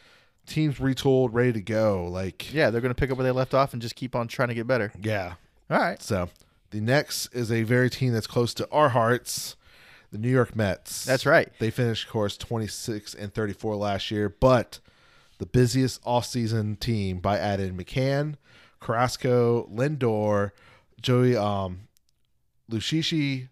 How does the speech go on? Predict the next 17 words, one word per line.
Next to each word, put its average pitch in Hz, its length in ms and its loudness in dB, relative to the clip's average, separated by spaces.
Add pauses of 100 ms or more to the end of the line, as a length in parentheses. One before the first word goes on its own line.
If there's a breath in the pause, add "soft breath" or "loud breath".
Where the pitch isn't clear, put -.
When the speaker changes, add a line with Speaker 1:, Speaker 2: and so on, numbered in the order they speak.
(140)
Speaker 1:
Jonathan 120 340 -2
Villar, 117 480 2
and 101 180 -4
then 98 240 -4
Taijuan 107 480 -2
Walker. 95 500 -4
Speaker 2:
Oh, 127 120 0
let's 117 160 0
not 120 160 0
forget, 123 400 -2 (100)
um, 110 500 -6 (140)
Steve - 300 -6
Cohen, 151 240 2
the 117 80 -2
new 123 180 2
owner. 196 160 4
Speaker 1:
Yeah. 110 240 2